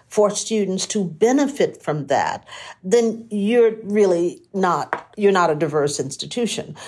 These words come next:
What I'm saying is we have to find ways to be meaningfully diverse and meaningfully inclusive, because you cannot, uh, support policies of picking people out at a superficial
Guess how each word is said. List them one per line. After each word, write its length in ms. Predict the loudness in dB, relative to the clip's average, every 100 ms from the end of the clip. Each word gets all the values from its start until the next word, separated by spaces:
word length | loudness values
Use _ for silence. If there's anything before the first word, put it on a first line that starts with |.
| -10
What 220 | -2 0 2
I'm 180 | 0
saying 460 | -2 -2 0 -2 -2
is 260 | -4 -6 -6
we 140 | -4
have 180 | -4 -6
to 80 | -8
find 400 | -4 -2 -2 -2
ways 440 | 0 0 0 -4
to 120 | -12 -6
be 200 | -4 -2
meaningfully 1200 | -2 0 2 2 2 0 -2 -4 0 0 -2 -6
diverse 800 | -6 -4 -4 -4 -6 -8 -10 -12 _ -18 -10 0
and 300 | 2 2 2
meaningfully 1000 | 2 2 2 0 0 -2 0 0 0 -4 -4
inclusive, 960 | -2 -4 -6 -2 -2 -2 -4 -6 -10 -12 -16 -10 0
because 380 | 2 2 2 0
you 100 | -2
cannot, 760 | -2 0 2 2 2 0 -2 -10 _ _ _ -4
uh, 160 | -4 0
support 800 | 0 0 -2 0 4 4 2 -2 -12 -20 -20 -8
policies 720 | 0 2 4 2 0 -2 -2
of 240 | 0 -2 -4 _
picking 440 | -6 -4 0 -2 -2
people 580 | -4 -6 -2 -2 -2 -4
out 400 | 0 0 0 -4 -2
at 140 | 0
a 80 | 0
superficial 760 | -2 -2 -2 -2 -2 -2 0